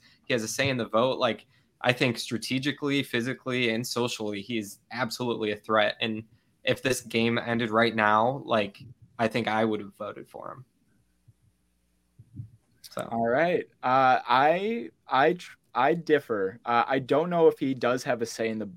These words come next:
Speaker 2: vote. I think that he plays a chaotic game that it causes other people to flip their vote to other things. I don't think he would, if he had a, if he could write a name down on that parchment, I don't think it would have been Addison.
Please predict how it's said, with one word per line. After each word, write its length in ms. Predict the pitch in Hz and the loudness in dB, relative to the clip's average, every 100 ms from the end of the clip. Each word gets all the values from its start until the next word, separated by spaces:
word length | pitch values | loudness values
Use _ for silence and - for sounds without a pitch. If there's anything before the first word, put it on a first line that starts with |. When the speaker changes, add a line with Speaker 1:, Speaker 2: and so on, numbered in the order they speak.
| - | -4
Speaker 2:
vote. 260 | 110 95 - | 0 0 0
I 140 | 117 | -2
think 320 | 117 156 151 | 0 -4 -2
that 160 | - 143 | 0 0
he 420 | 123 135 131 127 - _ _ _ _ _ - | 0 0 2 0 -8 _ _ _ _ _ -2
plays 320 | 156 151 139 | 6 6 6
a 60 | |
chaotic 640 | 143 147 123 117 127 139 131 | 0 0 4 4 4 0 -2
game 500 | 117 117 135 165 190 _ _ | -2 0 -2 -6 -10 _ _
that 340 | 120 135 127 - | 2 4 6 4
it 180 | 131 123 | -2 -2
causes 440 | 131 135 139 120 | 4 4 2 0
other 240 | 120 123 | 0 0
people 640 | 120 120 120 117 110 110 - | -2 -4 -2 2 2 0 -4
to 100 | - | -16
flip 340 | - - 135 - | -20 -6 -6 0
their 160 | 117 107 | 0 0
vote 360 | 101 92 85 _ | -2 -4 -4 _
to 180 | - 98 | -6 -4
other 260 | 110 104 | -2 -2
things. 500 | 101 - 90 90 - - _ _ _ | -6 -8 -10 -10 -18 -20 _ _ _
I 100 | - | -2
don't 320 | 123 127 139 160 | 0 2 2 2
think 220 | 165 151 | 0 0
he 300 | - 139 135 | 0 2 2
would, 360 | - 131 127 - | -2 -4 -4 -4
if 200 | 135 - | -6 -4
he 240 | - 156 180 | 0 2 4
had 200 | 165 156 | 4 4
a, 120 | 139 127 | 2 -2
if 160 | 127 | -6
he 100 | - | -8
could 180 | 160 156 | -6 -4
write 280 | 123 139 160 | 6 8 8
a 40 | |
name 280 | 147 143 147 | 2 -2 0
down 340 | 127 123 135 | 2 4 4
on 120 | 135 127 | 2 0
that 200 | 123 - | -2 0
parchment, 460 | 120 135 160 151 | -2 0 -4 -4
I 60 | 123 | -2
don't 200 | 120 127 | 0 0
think 200 | 139 139 | -2 -4
it 40 | |
would 140 | 131 120 | 0 0
have 60 | |
been 140 | 117 110 | 0 0
Addison. 540 | 104 135 - 170 190 | 0 -2 -2 -4 -4